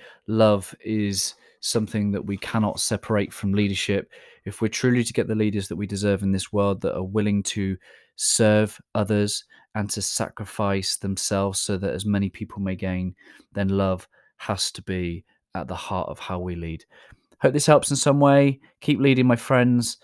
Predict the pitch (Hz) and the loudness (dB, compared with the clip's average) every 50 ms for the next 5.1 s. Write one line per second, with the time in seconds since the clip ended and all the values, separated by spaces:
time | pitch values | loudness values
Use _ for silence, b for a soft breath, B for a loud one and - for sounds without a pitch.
0 | b b b b b - 107 110 110 110 101 - 113 107 107 104 107 - - - | b b b b b -4 0 0 0 0 0 2 2 2 2 2 0 -2 -4 -6
1 | 110 95 110 - - - - 123 113 110 110 - 117 110 107 - - - 110 110 | -6 -6 -6 -8 -6 -4 -2 0 0 0 0 -2 -2 -2 -2 -2 -2 -2 -2 -2
2 | - - - 104 92 - 117 113 113 - - 117 110 110 107 104 104 - - - | -2 -2 -4 -4 -4 -2 -2 -4 -2 -2 -4 -2 0 0 0 0 0 -2 0 0
3 | 117 113 113 113 110 107 101 - - - 120 113 110 110 107 107 - - B B | 2 2 4 2 2 0 -2 -4 -4 -2 0 2 2 2 0 -2 -6 -12 B B
4 | B B B B B - 113 120 120 120 120 117 117 113 117 110 - - 123 120 | B B B B B -4 0 2 2 2 2 2 2 0 -2 -2 -4 -2 -2 -2
5 | 101 - | -2 -4